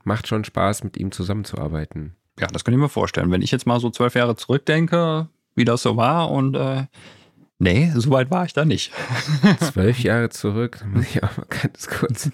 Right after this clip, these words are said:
Speaker 1: <laughs> überlegen. Ich glaub, da war ich an der S A E oder so, saß an der Nief und hab meine eigene Band aufgenommen
Speaker 2: So
Speaker 1: oder so.
Speaker 2: ungefähr, ja.
Speaker 1: <laughs> Okay,
Speaker 2: Jo.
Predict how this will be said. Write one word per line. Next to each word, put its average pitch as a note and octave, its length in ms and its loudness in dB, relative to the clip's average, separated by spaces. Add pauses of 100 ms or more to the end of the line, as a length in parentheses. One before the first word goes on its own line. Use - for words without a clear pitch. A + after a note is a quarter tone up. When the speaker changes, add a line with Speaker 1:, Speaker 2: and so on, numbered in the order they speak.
(160)
Speaker 1:
<laughs> - 180 -8
überlegen. - 1120 0 (260)
Ich - 60 -18
glaub, F#2+ 140 0
da F#2+ 120 4
war G2+ 80 4
ich G2 120 4
an G2 80 2
der F2 120 2
S F2+ 140 -2
A F2 100 0
E F#2+ 300 0
oder E2+ 200 -2
so, D#2+ 140 -4
saß F#2 260 -2
an F#2+ 120 0
der E2+ 100 0
Nief F#2 360 0
und E2 120 -6
hab E2 100 -8 (340)
meine D#2+ 240 -2
eigene E2+ 240 -2
Band F2+ 320 0
aufgenommen D#2+ 560 -6
Speaker 2:
So F#2 80 2
Speaker 1:
oder - 0 -
so. G#2+ 60 4
Speaker 2:
ungefähr, F#2 400 2
ja. F2+ 200 -4 (260)
Speaker 1:
<laughs> B2+ 120 2 (2000)
Okay, B2+ 360 6
Speaker 2:
Jo. G#2+ 60 4